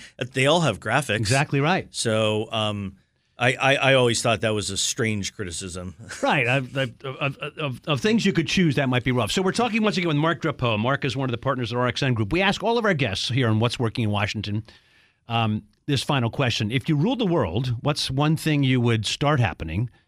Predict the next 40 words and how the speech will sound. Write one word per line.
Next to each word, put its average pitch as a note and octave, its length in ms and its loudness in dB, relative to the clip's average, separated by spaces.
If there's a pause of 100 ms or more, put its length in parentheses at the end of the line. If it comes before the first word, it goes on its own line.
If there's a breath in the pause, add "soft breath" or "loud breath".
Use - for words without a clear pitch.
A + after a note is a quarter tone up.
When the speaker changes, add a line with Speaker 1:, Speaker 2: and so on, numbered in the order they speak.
(520)
Speaker 2:
or B2+ 600 4 (240)
one B2 260 2
thing C3+ 200 2
you C3 120 4
would C#3+ 120 0
stop G3+ 280 2
happening? F2+ 480 -4 (100)
Or C3+ 60 0
you E3+ 100 6
can A3 120 2
do A3+ 80 4
both. B2 320 -2 (800 soft breath)
Speaker 1:
Well, D#3+ 420 6
it, E3+ 320 -2
this G#3+ 160 0
is F3+ 80 2
more D#3 160 4
of B2+ 60 2
a G#2 40 0
stop. A#2+ 560 2
I B2+ 120 2
think C3 420 0 (340)
it, D3+ 180 0
it's C#3 120 0
a D#3 40 6
little D3 100 4
strange C3+ 280 2
to - 60 -2
say E3+ 160 4
this B2+ 240 2
inside A#2 600 2
a, G#2 360 0
a G#2+ 160 -4
journalism, A2+ 1120 -2 (340 soft breath)
uh, G2+ 220 -2
studio E3+ 520 2
here G#2+ 240 -2
where G#2+ 200 -2
we G#2+ 160 0
are, A2 360 2